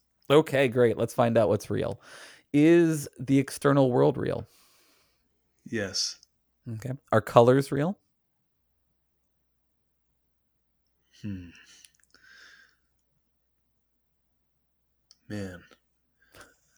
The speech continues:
Speaker 2: <laughs> You'd think it'd be an easy question, right?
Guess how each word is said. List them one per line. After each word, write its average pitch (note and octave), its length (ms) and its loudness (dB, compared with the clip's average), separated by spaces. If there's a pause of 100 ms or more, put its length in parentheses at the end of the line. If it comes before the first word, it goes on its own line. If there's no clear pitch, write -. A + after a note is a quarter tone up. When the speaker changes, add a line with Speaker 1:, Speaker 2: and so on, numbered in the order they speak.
(180)
Speaker 2:
<laughs> - 0 -
You'd - 1300 0
think A3+ 160 8
it'd A#3 140 6
be G3+ 100 6
an F#3+ 60 8
easy F#3 220 8
question, G3+ 480 4
right? D3+ 320 0